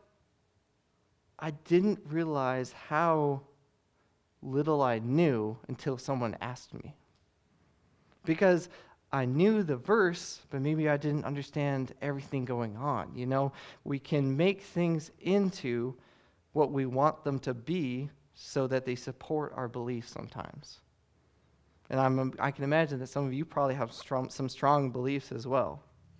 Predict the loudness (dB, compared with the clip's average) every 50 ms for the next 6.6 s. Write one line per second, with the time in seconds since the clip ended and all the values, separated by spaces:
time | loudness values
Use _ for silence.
0 | -20 -20 -20 -20 -20 -20 -20 -20 -20 -20 -20 -20 -20 _ _ _ _ 0 2 2
1 | 2 2 2 4 4 4 2 4 4 4 4 4 2 0 -2 -2 -4 -8 -8 -4
2 | -2 0 0 0 -2 -2 -2 -2 0 -2 -4 -6 -12 -20 -20 -20 -20 -20 -20 -20
3 | -20 -20 -20 -20 _ _ -20 -20 _ _ -6 -2 0 0 2 2 0 -2 -6 -10
4 | -16 _ _ _ _ _ _ _ _ _ -4 -4 0 2 0 2 2 -2 -2 -2
5 | -2 -2 -2 0 2 2 2 2 2 2 2 2 2 2 2 -2 -2 -4 -8 -4
6 | -2 0 0 0 0 0 0 0 0 0 -2 -4